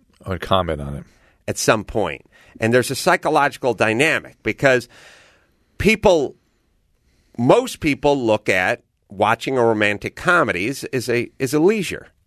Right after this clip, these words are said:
Speaker 2: leisurely thing to do. This is what you would do on a Saturday night with your wife. You would go out and see the romantic comedy that's playing at the theater, whatever it is. This is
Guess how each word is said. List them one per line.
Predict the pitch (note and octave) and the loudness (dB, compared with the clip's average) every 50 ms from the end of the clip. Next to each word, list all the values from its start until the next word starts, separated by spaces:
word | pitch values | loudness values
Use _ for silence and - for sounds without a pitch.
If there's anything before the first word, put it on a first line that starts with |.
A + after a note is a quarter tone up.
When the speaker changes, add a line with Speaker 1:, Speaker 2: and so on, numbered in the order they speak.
| _ _ - | _ _ 0
Speaker 2:
leisurely | C#3 D3 C3+ A#2 C3+ C3+ C3 C3+ B2+ | 2 2 2 2 2 2 2 2 2
thing | - D3 C#3 C#3 B2+ | 2 0 0 0 0
to | D#3 E3+ | 0 2
do. | G3 F3 - | 2 2 2
This | - - G#2+ G#2 - | 0 -2 -4 -4 -4
is | B2 G#2 | -4 -2
what | - - D#3+ - | 0 0 0 0
you | A#2+ B2 | 0 -2
would | B2 G#2+ | -2 0
do | G2+ A#2 A2 A2 | 2 2 2 2
on | A#2 A#2+ | 2 0
a | A2 | 0
Saturday | - - - A#2 G#2 G#2+ G2+ G#2+ A2+ A2+ | -2 -2 -2 0 0 0 0 0 0 0
night | B2 D3 D#3 C3 D#2+ | 2 2 0 0 -4
with | - F2+ - | -8 -12 -8
your | F#2+ G#2 | -6 -4
wife. | A2+ C3 D#3+ A#2+ C#2+ - _ - | 0 2 0 0 0 -6 _ -18
You | D#2 D#2+ | -14 -14
would | E2+ D#2 - | -12 -8 -6
go | F#2 E2 E2+ | -6 -4 -2
out | E2 D#2+ F2 G#2+ - | -2 -2 -2 -2 -4
and | - F#2 | -6 -10
see | - - G#2+ G#2+ | -8 -4 -2 -2
the | G2 G#2 | 0 2
romantic | G#2 G#2+ G#2 G#2 G2+ G2+ F#2+ - A2 - | 2 2 2 0 0 -2 -2 -8 -14 -10
comedy | - C#3+ C#3 C3+ A#2+ F2 D#2 D2+ | -4 0 0 0 0 -2 -6 -8
that's | D#2+ F2+ - - | -8 -10 -10 -10
playing | - G#2 F#2 F2 E2+ F#2+ G2+ | -6 -4 -2 -2 -2 -2 -2
at | G2 | -2
the | - A#2 | -2 -4
theater, | A#2+ - E3 D#3 A#2+ F2 D#2+ F2 | -2 0 0 2 2 0 0 0
whatever | A2 D3 D#3+ C#3+ C3 A#2+ D3 | 2 2 4 4 4 2 2
it | D#3+ | 2
is. | D3+ D#3 - - - - _ - - - - - - - - - _ _ _ _ - | 2 0 -2 -4 -10 -20 _ -20 -20 -20 -20 -20 -20 -20 -20 -20 _ _ _ _ -4
This | - A2 F3+ A3+ A#3+ A#3+ - | 4 6 6 6 6 2 0
is | F#3 E3+ D#3+ C#3 - | 0 2 0 0 -4